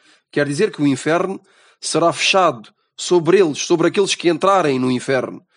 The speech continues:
de maneira reforçada, sem possibilidade de reabrir. "في عمد ممددة." Em colunas de chama estendidas.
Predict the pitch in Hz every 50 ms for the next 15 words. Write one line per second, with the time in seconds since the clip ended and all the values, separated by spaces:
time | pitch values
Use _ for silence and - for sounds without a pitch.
0 | _ _ _ _ - 123 135 135 143 147 151 170 175 156 156 147 139 139 _ _
1 | _ - 139 131 131 139 131 - - 139 123 - - 165 160 156 143 120 120 113
2 | 98 - _ _ _ _ - - - 226 226 185 135 - - 175 160 156 160 156
3 | 151 165 180 175 156 139 135 143 156 156 156 - _ _ _ _ _ _ _ _
4 | _ _ - 131 127 123 123 123 123 123 113 120 123 117 110 - _ _ _ _
5 | _ _ _ _ _ _ _ _ _ _ _ _ _ _ _ - - - 143 151
6 | 147 139 135 117 117 143 175 190 185 190 185 156 170 185 180 180 175 170 170 -
7 | _ _ _ _ _ _ _ _ _ _ _ - 131 143 143 143 147 143 135 113
8 | 110 107 101 160 160 151 143 131 113 101 _ _ _ _ _ _ _ _ _ _
9 | _ _ _ _ _ _ _ _ _ _ _ _ _ _ _ _ _ _ _ _
10 | _ - 156 165 165 135 165 175 190 226 226 196 185 165 - - - - - 196
11 | 202 185 175 147 131 - - 156 151 147 165 170 143 120 101 95 - - -